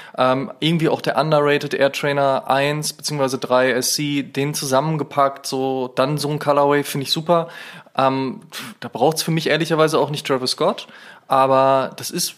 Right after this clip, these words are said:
wie gesagt, ein echt spannender Schuh und ich bin sehr, sehr interessiert daran, zu sehen, was die Leute darüber sagen. Deswegen schreibt's uns auf jeden Fall auch in die Kommentare unter dem YouTube-Video oder auch bei Instagram, so, was haltet ihr von dem Schuh?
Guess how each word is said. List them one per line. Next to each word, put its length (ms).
wie 80
gesagt, 340
ein 120
echt 200
spannender 360
Schuh 220
und 100
ich 100
bin 160
sehr, 380
sehr 500
interessiert 580
daran, 520
zu 480
sehen, 360
was 140
die 100
Leute 280
darüber 320
sagen. 240
Deswegen 240
schreibt's 280
uns 200
auf 120
jeden 140
Fall 160
auch 100
in 80
die 60
Kommentare 720
unter 300
dem 120
YouTube-Video 680
oder 180
auch 140
bei 140
Instagram, 520
so, 160
was 160
haltet 240
ihr 100
von 160
dem 200
Schuh? 220